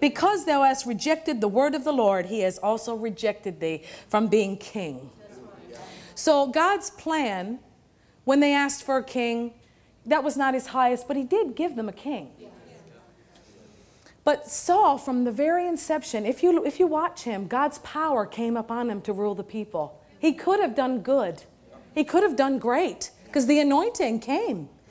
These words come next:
Remember, he prophesied and turned into another, like, the sign of God came on him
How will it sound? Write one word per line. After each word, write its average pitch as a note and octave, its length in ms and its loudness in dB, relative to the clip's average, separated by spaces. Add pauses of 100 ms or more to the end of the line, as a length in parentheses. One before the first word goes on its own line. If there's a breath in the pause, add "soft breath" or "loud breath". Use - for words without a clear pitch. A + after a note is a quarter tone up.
(260 loud breath)
Remember, E4 200 4
he F#4 80 6
prophesied C#4+ 760 -2
and C4 100 -4
turned C#4+ 300 -2
into C4+ 180 -2
another, C#4 220 0
like, C4 180 -2 (240 loud breath)
the C4 60 0
sign F4+ 420 2
of A#3 160 0
God C4 380 2
came B3 260 -2
on C#4 220 0
him E3 320 -6